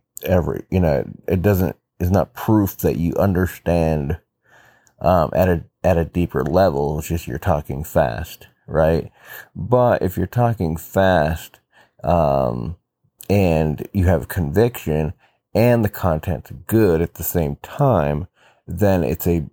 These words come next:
when you combine all three of those things, then this place, this person might be worth listening to, all right? And that will help you to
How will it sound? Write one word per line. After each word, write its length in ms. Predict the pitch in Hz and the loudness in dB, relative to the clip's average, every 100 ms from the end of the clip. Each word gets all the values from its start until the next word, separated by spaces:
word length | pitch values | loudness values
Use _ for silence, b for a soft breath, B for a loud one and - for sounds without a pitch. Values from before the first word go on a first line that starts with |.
| _ | _
when 240 | - 98 92 | -4 0 2
you 240 | 85 78 | 2 0
combine 400 | - 87 87 82 | -2 0 2 2
all 220 | 78 92 | 4 2
three 260 | 90 98 82 | 0 -2 0
of 60 | 80 | 0
those 280 | 69 - | -2 -6
things, 540 | - 101 92 78 73 - - | -2 2 2 0 -4 -10 -14
then 640 | 92 104 101 95 90 85 b b b - | -2 2 2 2 2 -2 b b b -2
this 200 | 104 107 | 0 0
place, 340 | - 113 101 | 2 2 0
this 260 | - 95 101 | -2 -2 -2
person 420 | - 107 - 90 | 0 0 0 0
might 240 | 90 85 | 2 0
be 140 | - 87 | 0 0
worth 480 | 71 85 80 82 - | 2 2 2 -2 -10
listening 720 | 67 87 90 90 - 80 78 | -4 0 0 0 0 -2 -2
to, 500 | 76 - 85 50 - - _ _ _ _ - | -6 -2 -2 -2 -8 -14 _ _ _ _ -4
all 120 | 80 | 2
right? 460 | 78 78 82 95 - _ b b b b | 4 4 2 -2 -8 _ b b b b
And 360 | 73 82 76 | 0 2 2
that 120 | 76 62 | 2 0
will 80 | |
help 360 | - 98 90 - | 0 0 0 0
you 300 | 80 73 69 - | -2 -2 -4 -6
to 520 | 87 73 69 69 76 | -6 -4 -2 -4 -4